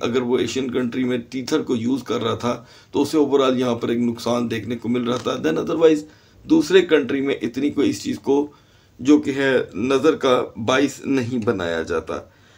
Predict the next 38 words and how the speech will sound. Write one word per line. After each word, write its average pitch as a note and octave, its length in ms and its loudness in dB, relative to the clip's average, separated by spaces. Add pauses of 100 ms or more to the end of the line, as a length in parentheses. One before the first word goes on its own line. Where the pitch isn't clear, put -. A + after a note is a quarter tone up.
(140)
बीएनबी F3+ 440 2
की E3+ 120 -6
यहाँ D#3 180 2
पर D#3 140 0
हम C#3 120 0
बात C3 280 0
करेंगे C#3 300 0
दोस्तों, C3 340 0
बीएनबी C3 360 0
आज B2 220 0
सारे C3 340 -2
दिन B2 160 -2
में C3 260 0
थ्री - 200 -4 (240)
इलेवन C3+ 400 0
का C3 240 -2
यानी B2 220 -2
कि B2 80 -4
तीन B2 200 -6
सौ B2 120 -6
ग्यारह B2+ 320 -2
का - 160 -4
हाई A#2+ 260 2
लगाकर A#2+ 560 2 (400)
वापस D3 460 4
थ्री D#3 120 2 (100)
ज़ीरो C#3+ 240 2
वन B2+ 260 0
पे D3 120 4
आ C3+ 100 6
चुका - 280 -6
है C#3+ 240 -4 (220)
और E3 60 2
इसके D#3+ 300 0
रिवर्सल C#3 500 0
होने C3 300 0
की B2 160 -4
वजह B2 360 -4